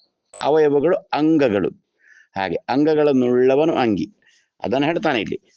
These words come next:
"ಅಂಗಿಯ ಅಂಗದೊಳ್ ಎಲ್ಲಂ." ಒಬ್ಬಾತ ವ್ಯಕ್ತಿ ಅಂತ ಇಟ್ಕೊಳ್ಳೋಣ ಈಗ. ಆ ವ್ಯಕ್ತಿಯ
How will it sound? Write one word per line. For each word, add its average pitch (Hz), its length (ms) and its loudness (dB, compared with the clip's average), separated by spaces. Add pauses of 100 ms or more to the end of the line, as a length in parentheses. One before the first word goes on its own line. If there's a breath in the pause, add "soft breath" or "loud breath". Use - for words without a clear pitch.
(140)
"ಅಂಗಿಯ 160 560 0
ಅಂಗದೊಳ್ 139 680 2
ಎಲ್ಲಂ." 104 580 -2 (1000)
ಒಬ್ಬಾತ 131 420 -2
ವ್ಯಕ್ತಿ 127 480 -2
ಅಂತ 123 120 -2
ಇಟ್ಕೊಳ್ಳೋಣ 151 440 -2
ಈಗ. 107 180 0 (640)
ಆ 117 180 -2
ವ್ಯಕ್ತಿಯ 131 640 -2